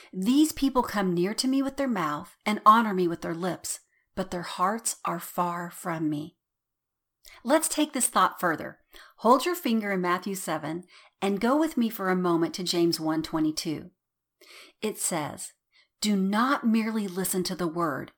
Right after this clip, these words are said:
and so deceive yourselves. Do what it says." Again, we see that it's not merely listening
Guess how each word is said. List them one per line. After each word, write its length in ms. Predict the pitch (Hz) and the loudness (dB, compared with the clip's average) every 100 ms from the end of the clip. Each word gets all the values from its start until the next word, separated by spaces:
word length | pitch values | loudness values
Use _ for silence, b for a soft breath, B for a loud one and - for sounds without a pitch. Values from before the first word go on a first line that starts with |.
| - | 0
and 160 | 180 | 2
so 240 | 175 190 175 | 2 0 0
deceive 400 | 160 - 185 156 | -2 -2 -4 -2
yourselves. 600 | 147 - 131 143 160 - _ _ - 170 | -4 -4 -6 -10 -14 -16 _ _ -14 -8
Do 580 | 147 196 208 208 220 226 _ | -2 2 2 2 -2 -4 _
what 180 | 170 175 | -4 -2
it 100 | - | -2
says." 540 | - 156 143 175 - - _ _ _ B B B B | -2 -4 -6 -12 -16 -20 _ _ _ B B B B
Again, 380 | 247 233 311 320 | 0 6 8 8
we 120 | 240 | 6
see 220 | 226 - 277 | 2 0 -2
that 120 | 226 | -2
it's 160 | 190 | -2
not 400 | 208 202 214 254 | 0 2 2 2
merely 380 | 240 226 220 202 | 2 2 2 2
listening 720 | 151 160 208 - 277 277 269 | 2 0 -2 0 0 0 -4